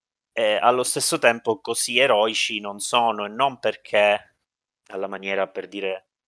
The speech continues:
io quando lo vidi mi venne in mente tutto quello che era stato detto un mese prima, o manco un mese prima, su Suicide Squad di James Gunn, in cui si parlava tanto della smitizzazione dell'idea di supereroe,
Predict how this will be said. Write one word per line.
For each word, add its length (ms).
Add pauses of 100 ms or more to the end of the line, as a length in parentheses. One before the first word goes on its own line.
(120)
io 220
quando 280
lo 80
vidi 260
mi 100
venne 200
in 80
mente 480 (340)
tutto 220
quello 220
che 120
era 160
stato 240
detto 600
un 120
mese 300
prima, 420
o 280 (340)
manco 400
un 60
mese 220
prima, 300
su 120
Suicide 420
Squad 340
di 140
James 280
Gunn, 360 (1080)
in 60
cui 280
si 200
parlava 460
tanto 440
della 580 (300)
smitizzazione 1300
dell'idea 680
di 380
supereroe, 800